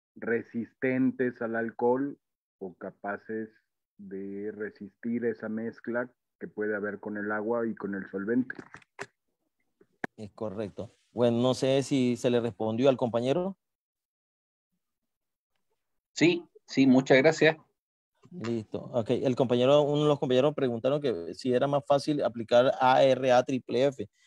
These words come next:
Speaker 2: Las siglas A R A triple F, que significa en inglés Alcohol Resistant Aquiform Filming Fan, sería, eh, película acuosa formadora de espuma resistente al alcohol. Eh, sin embargo, es más fácil, si usted observa en el video,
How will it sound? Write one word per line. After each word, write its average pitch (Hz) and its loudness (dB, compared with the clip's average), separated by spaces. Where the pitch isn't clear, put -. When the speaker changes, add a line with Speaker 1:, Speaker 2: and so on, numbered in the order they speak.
Speaker 2:
Las 110 4
siglas 147 6
A 143 8
R 143 6
A 139 6
triple 127 2
F, 135 -2
que 117 -4
significa 117 0
en 123 6
inglés 120 4
Alcohol 131 4
Resistant 139 2
Aquiform 135 4
Filming 143 -4
Fan, 147 0
sería, 127 0
eh, 123 0
película 143 0
acuosa 143 0
formadora 127 0
de 127 0
espuma 151 -2
resistente 127 -2
al 117 0
alcohol. 104 4
Eh, 113 0
sin 131 -6
embargo, 135 4
es 131 -2
más 151 -2
fácil, 165 -2
si 120 -4
usted 113 -2
observa 147 2
en 151 4
el 147 2
video, 147 2